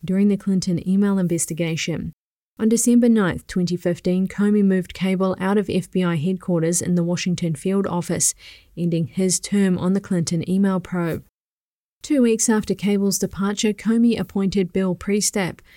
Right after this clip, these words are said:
to serve as Assistant Director of the F B I's Counterintelligence Division,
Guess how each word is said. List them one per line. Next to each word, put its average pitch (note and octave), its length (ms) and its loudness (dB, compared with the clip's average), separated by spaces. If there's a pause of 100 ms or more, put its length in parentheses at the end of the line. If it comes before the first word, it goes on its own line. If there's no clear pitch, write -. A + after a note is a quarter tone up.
(180)
to - 80 -4
serve F3 320 2
as D#3+ 140 -2
Assistant F3 500 0
Director F3+ 380 -2
of E3 220 -2
the F3+ 160 0
F F3+ 120 -4
B F#3+ 160 -2
I's F#3 280 0
Counterintelligence G3 1080 -2
Division, E3+ 540 -2